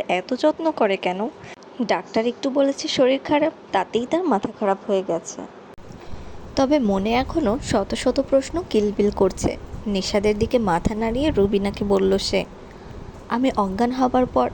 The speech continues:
মামা মামি কই গেল? তাদেরকে তো দেখলামই না আর।" রুবিনা হাঁপ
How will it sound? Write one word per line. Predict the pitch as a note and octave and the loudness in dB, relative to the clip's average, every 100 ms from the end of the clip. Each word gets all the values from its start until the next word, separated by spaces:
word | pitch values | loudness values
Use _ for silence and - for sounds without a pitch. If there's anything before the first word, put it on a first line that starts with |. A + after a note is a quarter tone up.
| - | -2
মামা | A3 G#3+ A#3 | -2 0 0
মামি | C#4 E4 - | -2 -4 2
কই | B3+ | 2
গেল? | A#3 F3 D#3+ - - - | 4 0 -2 -6 -12 -4
তাদেরকে | G3 F3+ G3+ A#3+ | 0 2 2 0
তো | B3 | 0
দেখলামই | D4 F3+ - C#4+ E4+ D#4 | 2 0 2 -2 0 0
না | D#4+ D#4 | 0 0
আর।" | - - - - - - - - - - - - | -2 -8 -6 -4 -6 -12 -12 -12 -12 -10 -8 2
রুবিনা | C4+ C4 D4 | 4 4 2
হাঁপ | F#4 C4+ | 2 0